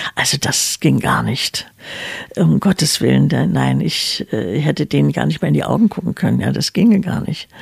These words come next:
Das habe ich auch völlig verurteilt, wer so etwas gemacht hat.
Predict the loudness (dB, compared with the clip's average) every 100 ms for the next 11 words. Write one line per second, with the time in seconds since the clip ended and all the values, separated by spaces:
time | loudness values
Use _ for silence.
0 | -14 -12 -10 -12 -14 -8 -4 -2 0 0
1 | -2 -4 -8 -6 2 4 4 2 -2 -2
2 | 0 2 2 2 0 0 -2 -4 -2 -2
3 | -4 -6 -6 -4 -4 -6 -8 -10 -10